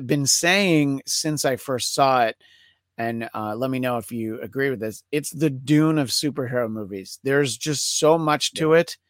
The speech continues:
Speaker 1: It's so in-depth, you have to pay attention. But if you do pay attention and you think about it, you will be rewarded by just a, a very rich story that's, you know, spans, well, more than seven thousand years. Uh, and,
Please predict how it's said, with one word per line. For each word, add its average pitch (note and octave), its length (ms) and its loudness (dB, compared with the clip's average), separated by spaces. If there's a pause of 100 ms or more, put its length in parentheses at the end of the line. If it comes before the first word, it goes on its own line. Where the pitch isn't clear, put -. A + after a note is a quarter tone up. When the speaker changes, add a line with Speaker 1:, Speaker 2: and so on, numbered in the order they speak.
(200)
Speaker 1:
It's - 200 -2
so D#3 240 4
in-depth, C#3+ 380 4
you B2+ 80 -4
have B2+ 260 -2
to C#3+ 100 -10
pay C3+ 200 -2
attention. C3 600 -6 (300)
But B2 160 -6
if B2+ 120 -8
you B2+ 80 -4
do D3 200 2
pay C#3+ 220 0
attention C3+ 480 -4
and A2+ 160 -6
you A2 60 -8
think D#3+ 240 -8
about B2 320 -2
it, A#2+ 80 -8
you A#2 160 -6
will B2+ 160 -2
be B2+ 160 -4
rewarded B2 720 -4 (420)
by A#2+ 540 0 (400)
just E3 260 -4
a, D3+ 240 2
a C#3+ 60 0
very D3 380 6
rich C#3+ 320 4
story C#3 480 0
that's, - 420 -4 (180)
you A2+ 140 -6
know, F#2 240 -10
spans, A#2 720 -4 (200)
well, G#2+ 140 -4
more B2+ 260 4
than C3+ 200 -2
seven G2+ 340 -8
thousand G2 420 -8
years. F#2 380 -10 (480)
Uh, G2+ 420 2 (140)
and, A2 480 -4